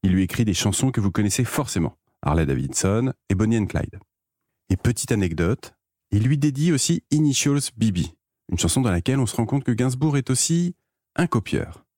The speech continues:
Un passage, celui avec les trompettes, hein, pour ceux qui connaissent, est emprunté à la neuvième symphonie d'Antonin Dvorak.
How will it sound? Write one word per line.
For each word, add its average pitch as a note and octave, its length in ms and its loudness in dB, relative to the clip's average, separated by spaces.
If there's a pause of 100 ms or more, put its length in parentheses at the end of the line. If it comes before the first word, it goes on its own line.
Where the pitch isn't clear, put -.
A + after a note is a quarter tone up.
(420)
Un D#2+ 120 0
passage, C#3+ 680 0
celui F2 280 0
avec D2 180 0
les D2 80 -2
trompettes, - 400 -2
hein, B2+ 100 0
pour G2 160 -4
ceux F#2 120 -2
qui - 140 -4
connaissent, F#2+ 520 -2 (480)
est G#2 120 0
emprunté A2+ 380 -2
à G#2 60 -2
la D#2 140 -2
neuvième A#2+ 400 2
symphonie E2 520 -2
d'Antonin F2+ 480 -2
Dvorak. F#2 580 -6